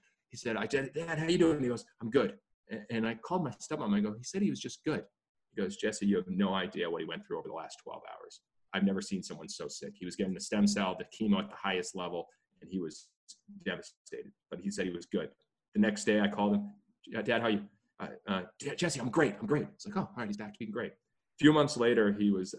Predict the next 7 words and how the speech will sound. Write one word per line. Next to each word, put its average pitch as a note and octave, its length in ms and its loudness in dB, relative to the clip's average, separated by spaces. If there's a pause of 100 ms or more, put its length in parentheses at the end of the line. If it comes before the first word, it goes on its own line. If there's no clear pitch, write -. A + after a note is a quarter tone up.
uh, F#2+ 300 -2 (100)
out, A2+ 360 4 (260)
uh, F#2 320 2
cancer-free, A#2 720 0 (360)
in A#2+ 140 6
remission, G2+ 540 4 (380)
and G2 480 6